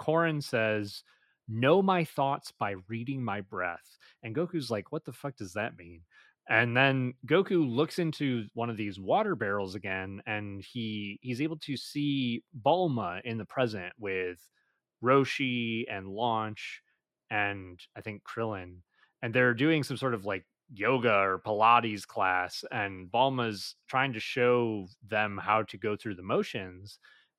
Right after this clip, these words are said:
And she's like, "No, no, no, your timing's all off." And then they all kinda synchronize as they're copying Bulma's movements. And this allows the advice that Korin gave Goku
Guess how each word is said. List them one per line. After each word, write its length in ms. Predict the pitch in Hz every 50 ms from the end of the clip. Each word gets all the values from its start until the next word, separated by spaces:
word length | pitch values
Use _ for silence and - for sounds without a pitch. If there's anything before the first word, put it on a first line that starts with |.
| _ _ -
And 140 | 107 104 -
she's 180 | - 123 101
like, 140 | 113 120 107
"No, 160 | 151 196 220
no, 80 | 214 202
no, 200 | 185 175 156 156
your 160 | 147 123 110
timing's 460 | - - - 151 165 165 156 147 120 131
all 200 | 131 139 131 123
off." 320 | 110 107 107 101 98 - -
And 140 | 151 120 120
then 80 | 120 120
they 120 | 120 123
all 220 | - 156 175 196 202
kinda 260 | 196 - 220 190 143
synchronize 720 | - - - 214 190 - 143 117 110 98 92 90 92 92 101
as 140 | 107 101 101
they're 120 | 110 98 -
copying 640 | - - 117 117 - - 120 113 110 107 104 95
Bulma's 540 | 90 101 98 101 107 101 98 92 90 87 95
movements. 640 | 110 135 151 127 107 87 85 85 - - - - _ _ _ _ _ _ _ _ _ _ _
And 240 | 120 110 104 101 90 98 98
this 300 | 151 196 233 233 - - - -
allows 800 | 143 135 120 120 131 151 151 151 151 147 139 131 117 113 - - _ _
the 140 | 120 117 113
advice 400 | 104 92 120 127 139 147 143 -
that 200 | - 113 - -
Korin 580 | - - - 156 156 147 139 123 110 107 98 92
gave 340 | 110 110 123 127 127 123 -
Goku 440 | 107 98 98 95 - _ 95 90 90